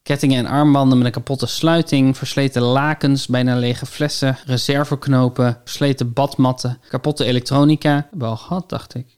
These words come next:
Eh, oude elektronica. Dat is iets anders natuurlijk. Handtassen die je nooit draagt. Borden, bestek en glazen die niet passen bij de rest van je servies. Oude kussens, uitnodiging voor trouwfeesten, oude geboortekaartjes, zonder sentimentele waarde. Bedankkaarten van trouwfeesten,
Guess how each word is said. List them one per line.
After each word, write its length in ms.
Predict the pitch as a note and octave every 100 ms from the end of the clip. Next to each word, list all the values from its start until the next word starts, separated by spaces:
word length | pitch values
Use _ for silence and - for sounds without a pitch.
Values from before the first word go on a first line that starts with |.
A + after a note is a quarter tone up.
| _
Eh, 260 | - C3+ A2+
oude 280 | C3+ D3 C3
elektronica. 600 | A#2+ A#2 A#2 A2+ A2 G#2
Dat 100 | B2
is 80 | A#2
iets 140 | A#2
anders 160 | - -
natuurlijk. 300 | - - -
Handtassen 460 | G3 G#3 F3+ - D3+
die 80 |
je 60 | C#3
nooit 200 | C3 B2
draagt. 560 | A#2 B2 A#2 B2+ - -
Borden, 440 | C#3+ - D3+ D3
bestek 280 | C3 - D3
en 80 | D3
glazen 680 | - D3+ D#3 D3 C3+ C3+ B2+
die 140 | -
niet 180 | B2+ C3+
passen 260 | - C3+ C3
bij 100 | A#2
de 60 |
rest 200 | A#2+ C#3+
van 80 | -
je 60 | C#3
servies. 420 | C3+ B2 C3 - _ _ _ - - - - - _ _ _
Oude 260 | - D3 C#3
kussens, 540 | D#3 C#3+ C#3 B2+ -
uitnodiging 460 | D3+ D3+ D#3+ D3 C#3+
voor 100 | C3+
trouwfeesten, 720 | C3+ B2+ B2+ B2 A#2 A2 -
oude 260 | A#2 D3 E3
geboortekaartjes, 960 | C#3+ C#3 C3+ B2+ - A2+ A2+ A#2 A#2 -
zonder 420 | - - C3+ C3+
sentimentele 540 | B2 C3 B2 A#2 A#2 A2+
waarde. 320 | A2 A2+ A#2 -
Bedankkaarten 600 | - C3 D3 E3 D3+ C3+
van 120 | C3 B2+
trouwfeesten, 840 | D3+ C#3+ C#3 B2+ A#2+ - C3 A2+